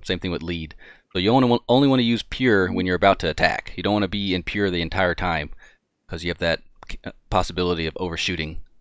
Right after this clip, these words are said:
And then lead is if you want to use your guns and also missiles as well, 'cause you could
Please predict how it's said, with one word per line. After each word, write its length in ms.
And 100
then 160
lead 560
is 400
if 220
you 100
want 220
to 320
use 280
your 80
guns 500
and 140
also 280
missiles 320
as 120
well, 240
'cause 220
you 60
could 200